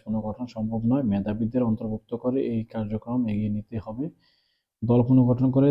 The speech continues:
রাষ্ট্র মেরামতে ভূমিকা রাখতে চায় বিএনপি। এ সময় দুর্বলতা কাটিয়ে সৎ,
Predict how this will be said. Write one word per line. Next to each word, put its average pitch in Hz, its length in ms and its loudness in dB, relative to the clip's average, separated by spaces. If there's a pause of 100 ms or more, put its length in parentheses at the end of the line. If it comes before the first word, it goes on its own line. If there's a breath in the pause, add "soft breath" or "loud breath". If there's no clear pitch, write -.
(160)
রাষ্ট্র 117 380 0
মেরামতে 123 680 4
ভূমিকা 113 360 6
রাখতে 117 260 0
চায় 120 220 0
বিএনপি। 123 440 4 (120)
এ 107 80 4
সময় 117 340 2
দুর্বলতা 113 640 2 (180)
কাটিয়ে 113 380 0
সৎ, 110 280 -6